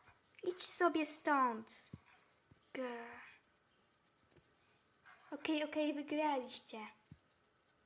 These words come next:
Pa. Spały razem. Nawet gdy pewnego dnia mglista gwiazda spotkała swoją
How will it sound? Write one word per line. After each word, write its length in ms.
Pa. 280
Spały 600
razem. 800
Nawet 340
gdy 340
pewnego 580
dnia 380
mglista 520
gwiazda 500
spotkała 640
swoją 680